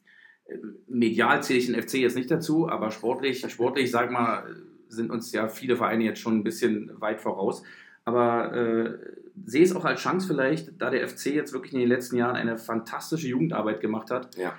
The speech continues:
Speaker 1: Ähm, und sehe den F C hoffentlich auch ein bisschen in der Pflicht, da jetzt, äh, eben diese jungen Talente auch zu bringen. Siehst du das genauso?
Speaker 2: Auf jeden Fall. Es geht ja auch gar nicht anders. Ja? Also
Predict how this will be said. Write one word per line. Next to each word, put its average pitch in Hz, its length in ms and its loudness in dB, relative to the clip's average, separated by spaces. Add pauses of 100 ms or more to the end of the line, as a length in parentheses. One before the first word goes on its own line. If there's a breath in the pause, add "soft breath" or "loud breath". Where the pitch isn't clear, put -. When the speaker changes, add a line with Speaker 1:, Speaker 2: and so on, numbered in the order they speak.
(220 loud breath)
Speaker 1:
Ähm, 113 440 2
und 117 160 2
sehe 127 120 4
den 156 100 2
F - 140 -6
C 147 160 0
hoffentlich 143 340 -2
auch 123 60 -10
ein 131 80 0
bisschen 165 160 -2
in 120 60 -2
der 110 100 0
Pflicht, - 400 -6 (400 soft breath)
da 113 240 2
jetzt, 120 420 4
äh, 120 260 0
eben 123 240 0
diese 123 180 -2
jungen 123 180 6
Talente 123 360 4
auch 117 140 -2
zu - 120 -2
bringen. - 520 -2
Siehst 113 200 -4
du 123 60 0
das 120 140 2
genauso? 127 440 2 (220 loud breath)
Speaker 2:
Auf - 180 -4
jeden 113 200 4
Fall. 101 460 0
Es - 180 -6
geht 160 200 6
ja - 160 2
auch - 80 -10
gar 78 160 -8
nicht - 180 -10
anders. 78 600 -12
Ja? - 380 -6
Also 92 480 -2